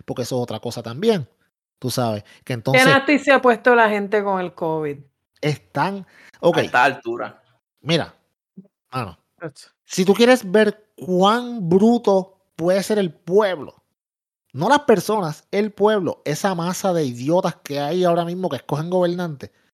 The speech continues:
Speaker 1: vete a los comentarios de cualquier post,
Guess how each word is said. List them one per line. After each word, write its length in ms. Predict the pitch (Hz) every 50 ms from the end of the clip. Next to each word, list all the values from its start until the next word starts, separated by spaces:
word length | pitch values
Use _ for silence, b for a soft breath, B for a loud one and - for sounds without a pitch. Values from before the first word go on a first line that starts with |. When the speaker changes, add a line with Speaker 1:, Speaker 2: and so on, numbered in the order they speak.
| _ _ _ _ _ _ _ _
Speaker 1:
vete 220 | - 135 151 202
a 20 | 220
los 80 | 208
comentarios 640 | - 226 220 220 208 - 226 220 220 214 196 170 156
de 180 | 165 165 160 156
cualquier 840 | - - 165 160 151 151 151 143 - - 180 190 208 214 - 208
post, 400 | - 220 220 220 226 208 - -